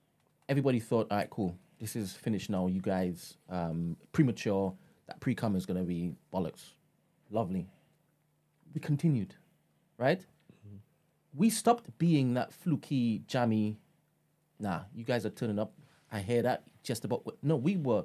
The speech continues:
Speaker 1: convincingly beating teams and playing well. You saw the pattern of play. You saw that particular D N A that Arteta was looking to basically, um, like, roll through. But we also knew we didn't have players to come on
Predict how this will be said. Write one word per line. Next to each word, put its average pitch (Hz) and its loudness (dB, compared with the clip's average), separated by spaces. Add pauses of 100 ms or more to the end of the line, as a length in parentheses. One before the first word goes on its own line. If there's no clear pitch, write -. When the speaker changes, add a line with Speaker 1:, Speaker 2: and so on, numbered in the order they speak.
Speaker 1:
convincingly 120 -2 (380)
beating 120 0
teams 98 -4
and 104 -4
playing 107 0
well. 90 -2 (260)
You 135 -6
saw 233 10
the 214 6
pattern - 0
of - -2
play. 113 -2 (540)
You 110 -10
saw 180 4
that - 4
particular 120 2 (280)
D 123 2
N 113 4
A 107 2 (260)
that - -6
Arteta 113 -4
was 101 -6
looking 98 -6
to 98 -8
basically, 92 -6 (100)
um, 80 -6 (280)
like, 98 -6
roll 98 -4
through. 92 -6 (300)
But 175 0
we 175 2
also 233 2
knew 196 6 (720)
we 165 -2
didn't 185 0
have 151 0
players 156 0
to 139 -8
come 135 -2 (600)
on 123 4